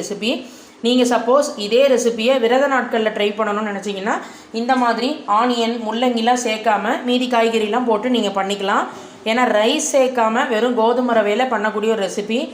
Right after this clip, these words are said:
கண்டிப்பா எல்லாரும் ட்ரை பண்ணி பாருங்க. மெயினா சுகர் பேஷண்ட்ஸுக்கு ரொம்ப நல்லது. வாங்க வீடியோ ஆரம்பிச்சிடலாம். ஒன் பாட்டா ஈஸியா நம்ம இந்த ரெசிபியை பண்ணலாம். அதுக்கு வந்து இன்னைக்கு குக்கர்ல ரெண்டு ஸ்பூன் எண்ணெய் விட்டுக்கிறேன்.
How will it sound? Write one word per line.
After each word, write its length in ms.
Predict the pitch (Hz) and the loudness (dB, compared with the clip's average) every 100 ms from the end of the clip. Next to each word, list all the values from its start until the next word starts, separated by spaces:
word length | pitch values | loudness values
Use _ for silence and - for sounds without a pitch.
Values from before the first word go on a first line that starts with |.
| - - | -14 -8
கண்டிப்பா 440 | 202 226 247 254 294 | -4 -2 -2 0 2
எல்லாரும் 240 | 226 226 220 | 2 0 -2
ட்ரை 120 | 208 214 | -2 -2
பண்ணி 140 | 214 208 | -2 -2
பாருங்க. 260 | 196 208 277 | 0 -2 -4
மெயினா 240 | 220 214 247 226 | -4 -2 -2 -2
சுகர் 260 | 202 240 233 | -2 0 -2
பேஷண்ட்ஸுக்கு 520 | 220 214 185 247 214 | -2 -6 -6 -4 -4
ரொம்ப 160 | 190 214 | -2 -2
நல்லது. 300 | 196 190 208 311 240 | -2 -2 -2 -2 -2
வாங்க 220 | 220 233 220 | -2 -2 -4
வீடியோ 200 | 214 214 190 | -2 0 0
ஆரம்பிச்சிடலாம். 580 | 185 175 190 185 254 381 - - - - - - - - 208 | 0 -4 -6 -4 -4 -6 -14 -20 -20 -20 -20 -20 -20 -12 -4
ஒன் 100 | 226 262 | -4 -2
பாட்டா 320 | 285 269 262 247 285 226 | 0 0 0 0 0 -2
ஈஸியா 320 | 254 262 277 294 | -4 -2 0 0
நம்ம 140 | 269 226 | 0 -2
இந்த 100 | 208 | -2
ரெசிபியை 340 | 202 226 240 226 | -2 -4 -2 -2
பண்ணலாம். 440 | 202 196 190 226 330 | -2 -4 -2 -4 -4
அதுக்கு 200 | 226 208 | -4 -2
வந்து 140 | 220 233 | -2 -2
இன்னைக்கு 220 | 226 202 202 | -2 -2 -4
குக்கர்ல 400 | 220 - 254 214 220 302 - - - | -6 -2 0 0 -2 -4 -12 -12 -2
ரெண்டு 200 | 208 247 294 | -2 0 -2
ஸ்பூன் 260 | - 262 330 208 | -2 -2 0 -2
எண்ணெய் 200 | 196 220 | -2 -2
விட்டுக்கிறேன். 420 | 208 196 196 254 | -2 -4 -2 -4